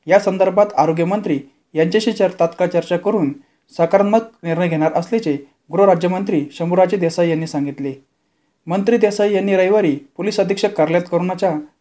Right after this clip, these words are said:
पार्श्वभूमीवर कायदा व सुव्यवस्थेचा आढावा घेतला. जिल्ह्यात रविवारी तीन हजार आठशे बावीस नवे कोरोनाबाधित रुग्ण सापडले आहेत. यामुळे उपचार घेणाऱ्यांची संख्या आता तेवीस हजार सातशे बारा झाली आहे. यासह जिल्ह्यातील कोरोना बळींचा आकडा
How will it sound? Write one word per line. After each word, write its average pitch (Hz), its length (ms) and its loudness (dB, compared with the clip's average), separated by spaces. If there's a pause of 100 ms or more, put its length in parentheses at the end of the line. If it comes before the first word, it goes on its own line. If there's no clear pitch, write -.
पार्श्वभूमीवर 180 560 0
कायदा 170 360 4
व 190 140 0
सुव्यवस्थेचा 170 480 -4
आढावा 160 240 2
घेतला. 139 340 -8 (880)
जिल्ह्यात 226 280 4
रविवारी 214 400 4
तीन 214 120 -2
हजार 180 240 2
आठशे 175 260 2
बावीस 180 340 4
नवे 175 200 0
कोरोनाबाधित 170 580 0
रुग्ण 156 180 -6
सापडले 147 420 -4
आहेत. 135 140 -6 (540)
यामुळे 180 320 4
उपचार 180 280 4
घेणाऱ्यांची 180 440 0
संख्या 185 400 0
आता 147 300 -2
तेवीस 214 360 -2
हजार 180 200 4
सातशे 160 320 -2
बारा 165 240 4
झाली 151 200 -2
आहे. 135 160 -6 (600)
यासह 202 420 4
जिल्ह्यातील 180 440 0
कोरोना 180 300 -2
बळींचा 175 440 0
आकडा 170 320 0